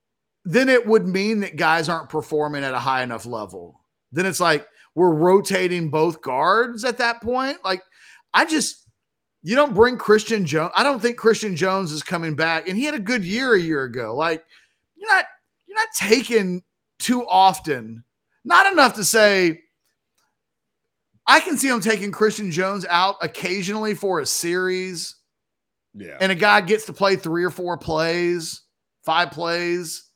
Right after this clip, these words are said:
Speaker 1: and then you don't see him the rest of the game. <laughs> Like, did you
Speaker 2: Hmm.
Speaker 1: really need him?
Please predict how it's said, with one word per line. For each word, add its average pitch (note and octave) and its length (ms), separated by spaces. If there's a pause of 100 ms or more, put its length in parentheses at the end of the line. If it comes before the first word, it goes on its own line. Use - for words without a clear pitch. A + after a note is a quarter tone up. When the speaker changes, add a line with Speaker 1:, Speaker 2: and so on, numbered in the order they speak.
(340)
Speaker 1:
and F3 120
then A3+ 120
you A#3 80
don't A#3 180
see F#3 240
him F#3+ 140
the F3 80
rest D#3+ 320
of E3+ 100
the D3+ 60
game. D#3 580 (400)
<laughs> A3+ 80 (460)
Like, A#3 160 (200)
did B3+ 180
you C#4 100
Speaker 2:
Hmm. B3+ 100
Speaker 1:
really C#4 280
need A3+ 480
him? D4+ 560